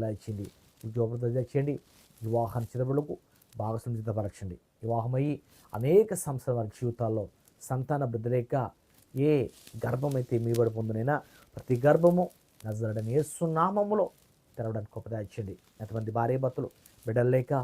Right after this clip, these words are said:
ఈ ప్రార్థనలు ఏకీభవిస్తున్నారో వారు కూడా తల్లిదండ్రులకు గొప్ప భాగ్యం దయచేయండి. గర్భం దీవించండి. నెల నిండుతుండగా సులువైన కానుక దయచేయండి. ఆర్థిక సమస్యల్లో, అప్పుల బాధల్లో, గృహం లేకుంటుండగా యేసు నామములో వనరులు సమకూర్చండి,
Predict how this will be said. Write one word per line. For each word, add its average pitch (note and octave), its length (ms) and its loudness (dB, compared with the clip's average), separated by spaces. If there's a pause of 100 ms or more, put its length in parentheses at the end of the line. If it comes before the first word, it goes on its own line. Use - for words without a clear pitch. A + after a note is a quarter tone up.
(340)
ఈ A2+ 120 -4
ప్రార్థనలు C3+ 400 0
ఏకీభవిస్తున్నారో D3+ 720 -2 (500)
వారు G#2+ 260 0
కూడా G#2+ 200 -2
తల్లిదండ్రులకు G#2+ 440 -4
గొప్ప G#2 140 -6 (100)
భాగ్యం B2+ 240 -2
దయచేయండి. C#3+ 380 -2 (500)
గర్భం A2+ 280 -2
దీవించండి. G#2+ 500 -4 (500)
నెల G#2 120 -2 (120)
నిండుతుండగా C#3+ 480 2 (440)
సులువైన A2+ 380 -2
కానుక G#2+ 280 -4
దయచేయండి. G#2 460 -6 (420)
ఆర్థిక A2+ 260 -4 (100)
సమస్యల్లో, A#2+ 480 -2 (440)
అప్పుల C#3+ 280 0
బాధల్లో, C#3 380 4 (460)
గృహం B2 300 2
లేకుంటుండగా D3+ 680 6 (480)
యేసు C3+ 380 0 (140)
నామములో D#3 420 0 (400)
వనరులు G#2+ 300 -4
సమకూర్చండి, G#2 680 -6